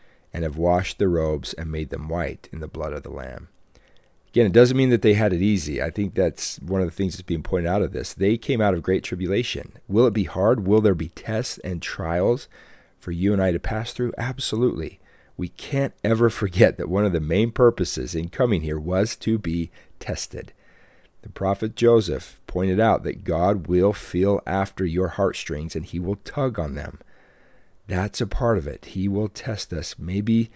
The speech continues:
even to our very limits and then a little bit <laughs> past it at times. But verse fifteen, after going through that, coming out from that great tribulation and having washed our robes and made them white in the blood of the Lamb, he points out, "Therefore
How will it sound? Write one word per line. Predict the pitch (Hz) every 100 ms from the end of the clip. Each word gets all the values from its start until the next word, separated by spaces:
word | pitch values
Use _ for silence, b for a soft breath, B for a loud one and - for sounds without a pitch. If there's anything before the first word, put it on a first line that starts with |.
| b b -
even | 107 107 101
to | 101
our | 92
very | 76 95 107
limits | 104 104 104 -
and | 71
then | 90
a | 82
little | 76 95 110
bit | 123 -
<laughs> |
past | - - - -
it | - - - b b
at | 85 76
times. | 92 69 95 95 - b b b b b b b b b b
But | - 90
verse | 107 107
fifteen, | - 117 - - 113 76 73 82 - _ -
after | 104 -
going | 85 92 104
through | 98 - 127 120
that, | 87 65 69 - -
coming | 123 113 101 -
out | 110 120 -
from | - 87
that | 71
great | - 82
tribulation | - 76 78 67 - - 92 95 -
and | 90 85 78 b b b b
having | - 104 95 82
washed | 90 104 104 110
our | 95
robes | 87 85 85 85 - - b b b
and | 92
made | 90 87
them | 92 85
white | 87
in | 58
the |
blood | 76 85 87
of |
the | 87
Lamb, | 80 71 73 80
he | 78
points | - 80 80
out, | 78 73 90
"Therefore | 101 113 127 120 117